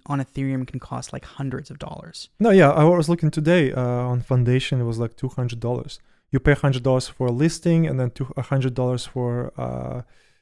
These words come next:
Speaker 2: um,
Speaker 1: Gas fees.
Speaker 2: um, sorry, a hundred dollars for li-, for minting and then a hundred dollars for listing it, like, with the price. So y-, it's not just minting price. It's also, like, you have to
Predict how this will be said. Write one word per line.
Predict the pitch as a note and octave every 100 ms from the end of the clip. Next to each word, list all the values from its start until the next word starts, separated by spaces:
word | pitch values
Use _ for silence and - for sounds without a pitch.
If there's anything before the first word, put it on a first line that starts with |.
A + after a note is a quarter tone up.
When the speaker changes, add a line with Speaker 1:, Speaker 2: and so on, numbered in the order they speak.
| _ _
Speaker 2:
um, | B1 A#1+ A#1+ A#1+ A#1+ B1
Speaker 1:
Gas | F3+ F3+ D#3+
fees. | - D3 -
Speaker 2:
um, | C#3 B2 A#2+ A#2+ A#2+ A#2 A#2 -
sorry, | E3+ C3+ - - -
a | C3+
hundred | D#3+ D3+
dollars | D#3 D3+
for | - C3
li-, | C#3+ D#3+ C#3
for | -
minting | C3 C#3 D3+ - B2+ B2+
and | C3
then | B2
a | B2
hundred | - B2+ A#2+
dollars | B2 -
for | -
listing | A#2+ B2+ B2 A#2+
it, | A2+ -
like, | A#2+ - -
with | A#2
the | B2
price. | - - G2 - - _ _ _ _ -
So | D3+
y-, | C3+ - -
it's | C#3 E3
not | F3 D#3+
just | C3 C3+ -
minting | B2 B2+ C3 C3+ - A#2+ A2+
price. | - A#2+ A#2 -
It's | -
also, | B2 A#2 B2
like, | A#2 -
you | A#2
have | B2
to | - A#2+ A2+ A2+